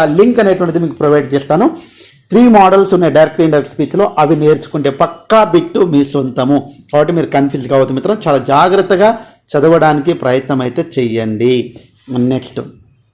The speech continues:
సెవెంటీ సెవెన్, "A big meal always makes me feel, uh, lethargic and sleepy." Lethargic and sleepy అనేటువంటి దానికి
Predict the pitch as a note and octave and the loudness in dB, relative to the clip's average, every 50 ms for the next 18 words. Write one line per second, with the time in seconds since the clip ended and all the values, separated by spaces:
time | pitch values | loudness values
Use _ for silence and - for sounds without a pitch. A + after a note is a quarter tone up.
0 | _ _ _ _ - - - C#3+ C#3 C#3+ C3+ C#3 C3+ - D3+ D#3+ G3+ A#3 - - | _ _ _ _ -12 -4 -2 0 0 0 0 -2 -2 0 0 0 0 -2 -4 -8
1 | - - - - - - G#3 G#3 F#3+ D3+ - A#3 G#3 F#3 E3+ D3 D3 D3 E3+ F3+ | -16 -20 -20 -20 -6 0 0 0 2 2 0 -2 -2 -2 -4 -6 -2 0 4 4
2 | F#3 F3 D3 A2+ - - - D3+ D3 C#3+ C#3 C3 C#3+ D#3+ D#3+ - - D#3 E3 E3+ | 4 4 2 0 -4 -6 -2 0 2 2 2 2 0 -2 -2 -4 -4 -2 -2 -2
3 | E3+ E3+ - D3+ D3+ D3 D3+ D#3+ E3 - - - D#3 D3+ D#3+ E3 F#3 - - - | -2 -4 -6 -4 -2 -2 -2 -2 -4 -6 -6 -4 -2 -2 -2 -4 -6 -8 -12 -20
4 | - _ _ - D3+ D3 C#3+ C#3 C#3 D3+ C#3+ - F3+ F3 F3 F3 C#3+ - A3 A#3+ | -20 _ _ -4 0 2 2 4 2 2 2 2 2 4 4 2 2 0 -4 -6
5 | A#3 - - - D3+ C#3+ C#3 C3 - - C#3 C3+ C3+ - - - C#3+ C#3 D3 C#3 | -6 -6 -6 -2 -2 0 -2 -2 -4 -2 -2 -2 -2 -4 -8 -6 -4 -4 -4 -2
6 | - F3+ F3+ F#3 F#3 F#3 F#3 G#3+ A3 A3 - - - D#3+ D#3 D#3 C#3+ - - D3+ | 0 2 2 2 2 2 -2 -4 -6 -6 -8 -6 -4 -2 -2 -2 -4 -4 -2 0
7 | C#3+ C#3+ C#3 C#3 D#3 D3 D#3 - - C#3 C#3 C3+ C#3 C#3 C#3 A#2 B2 A#2+ B2 A2+ | 0 0 0 0 -2 -4 -4 -2 -4 -2 -2 -2 -2 -2 -4 -4 -4 -2 -4 -4
8 | A2 G#2+ G#2 - G#3 D4 | -4 -6 -6 -4 -4 -4